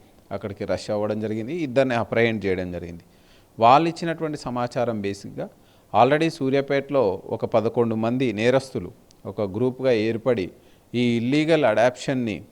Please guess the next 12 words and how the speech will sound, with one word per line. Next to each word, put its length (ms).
ప్రోత్సహిస్తూ 800
పిల్లల్ని 380
అక్రమ 420
రవాణాలో 580
తీసుకొచ్చినటువంటి 880
పిల్లల్ని 540
ఇక్కడ 500
పిల్లలు 280
లేనటువంటి 560
దంపతులను 600
టార్గెట్ 460
చేసుకుంటూ 640